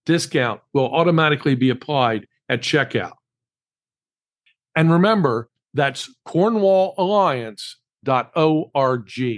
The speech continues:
Back in twenty nineteen, a big push was to replace real meat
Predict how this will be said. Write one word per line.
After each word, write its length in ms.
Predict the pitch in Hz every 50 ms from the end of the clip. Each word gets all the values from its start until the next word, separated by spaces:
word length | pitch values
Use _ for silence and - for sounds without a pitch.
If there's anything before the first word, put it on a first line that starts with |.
| 95 - _ _ _ _ _ _ _ _ _ _ _ _ _ _ _ _ _ _ _ _ _ _ _ _ _ _ _ _ _ _ _ _ _ _ _ _ _ _ _ _ _ _ _
Back 220 | 240 269 262 -
in 80 | 277 254
twenty 300 | - - 254 262 254 233
nineteen, 580 | 226 220 208 175 - - 196 190 160 131 113 95
a 60 | 113
big 320 | 113 - 196 220 180 -
push 280 | - 156 151 147 - -
was 140 | 147 127 -
to 100 | - 139
replace 460 | 139 131 - - 180 160 160 - -
real 300 | 117 123 214 269 254 202
meat 260 | 156 156 156 165 -